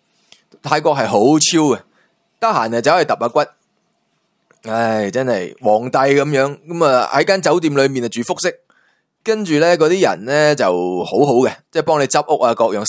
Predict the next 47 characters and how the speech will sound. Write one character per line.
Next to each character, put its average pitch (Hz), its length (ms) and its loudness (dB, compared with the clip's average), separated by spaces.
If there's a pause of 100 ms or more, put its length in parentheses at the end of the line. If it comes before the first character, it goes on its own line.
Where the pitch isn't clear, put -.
三 196 360 0
個 165 140 2
人 104 120 -6
去 120 200 0
執 147 160 -4 (120)
你 135 100 -2
嗰 127 100 0
間 143 140 0
屋， 147 120 -4 (800)
係 98 140 -2
啦， 101 160 -2 (680)
所 202 260 0
有 185 60 4
嘢 185 60 0
都 185 100 4
好 185 60 0
方 175 240 0
便 110 260 -4
嘅， 101 60 -4
買 104 320 -2
嘢 127 400 2
啊， 120 520 -2
即 127 120 -8
係 123 60 -4
call 160 260 0
打 131 140 0
個 151 100 4
電 110 180 -6
話 117 140 2
落 123 180 2
嚟， 90 100 -6
送 120 200 -4
到 123 80 2
去 120 80 4
你 120 60 2
酒 127 160 0
店 139 160 -2
樓 87 240 -2
下 95 80 -6
啊， 101 220 0
各 110 120 -2
樣， 98 200 -6 (720)
好 151 200 0
到 165 100 2
不 165 120 0
得 160 100 0
了。 110 200 -2